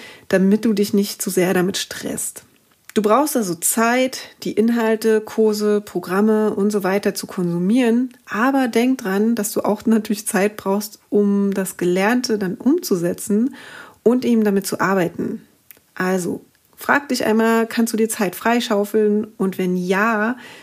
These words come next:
dann wäre vielleicht ein längerfristiges Programm für dich super spannend. Und wenn du weniger Zeit hast, aber gezielt eine Lösung brauchst, dann ist zum Beispiel ein einmaliges Live-Training oder Live-Coaching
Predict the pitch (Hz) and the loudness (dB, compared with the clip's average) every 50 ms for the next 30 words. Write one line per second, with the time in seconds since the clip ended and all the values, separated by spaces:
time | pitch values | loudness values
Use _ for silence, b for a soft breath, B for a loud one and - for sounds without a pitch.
0 | B B B - 196 208 220 233 233 226 - - - - 220 214 208 214 208 208 | B B B 2 2 4 4 2 2 0 -2 -4 0 2 2 2 2 0 0 0
1 | 190 196 - 208 180 175 170 175 180 190 208 233 226 233 - 208 - 208 190 202 | 0 0 0 -2 -2 0 0 0 2 2 2 2 0 0 -2 -4 -2 -2 -2 -2
2 | 196 - - - 180 - 180 180 190 185 - 185 180 175 175 - - - 175 - | -4 -4 -6 -8 -6 -2 -2 -2 -2 -2 -4 -4 -4 -4 -6 -6 -8 -8 -6 -6
3 | 180 170 - - - - - 233 233 - - B B B B B B - 214 214 | -6 -8 -8 -10 -10 -8 -8 -8 -8 -10 -14 B B B B B B 2 2 4
4 | 208 240 247 262 254 214 202 220 226 247 240 233 220 226 - 220 208 208 214 214 | 4 4 2 2 2 2 2 2 2 2 2 2 0 0 0 0 0 0 0 0
5 | 214 208 202 - - - - 180 196 214 233 233 220 208 214 - 214 202 196 - | 0 -2 -2 -2 -6 -6 -4 0 0 2 2 0 0 -2 -2 0 0 0 0 -2
6 | - _ - 180 190 202 208 214 214 202 202 202 202 190 180 170 165 165 180 190 | -8 _ -6 -2 0 2 2 2 2 2 2 0 0 0 -2 -4 -4 -4 -2 0
7 | 185 214 240 233 - - - 202 196 208 226 233 233 - 208 208 208 - - - | 2 2 0 -2 -6 -4 0 0 2 2 2 2 0 0 -2 -2 -2 -2 -2 -2
8 | 202 190 185 185 185 - 185 185 - - - 185 196 214 226 226 220 214 214 214 | 0 0 0 -2 -2 -2 -2 -2 -2 -2 0 0 2 2 2 2 2 2 0 2
9 | 202 202 - - 190 185 196 202 208 - - 202 196 190 190 190 190 190 190 190 | 0 0 -2 0 0 0 0 -2 -4 -6 -4 -2 0 0 0 0 0 0 -2 -2
10 | 190 - - 175 180 165 160 156 214 - 165 175 185 175 170 - - - 196 196 | -2 -4 -4 -2 -2 0 -2 -2 -4 -6 -4 -4 -4 -4 -4 -4 0 2 2 2
11 | 202 - - 202 196 196 196 | 2 0 0 2 2 2 0